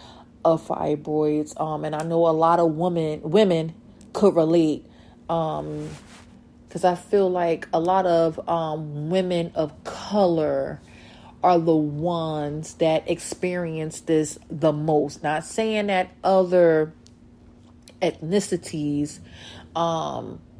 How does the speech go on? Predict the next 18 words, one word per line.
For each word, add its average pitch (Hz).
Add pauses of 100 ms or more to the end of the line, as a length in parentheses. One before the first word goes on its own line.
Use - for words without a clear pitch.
(160)
don't 165
experience 151
this, -
but 147 (1120)
women 190
of 170
color 165
experience 151
this 143 (220)
the 156
most. 151 (580)
Um, 156 (1800)
and 185
it's 190
a 208
lot 202
of 247
celebrities, 285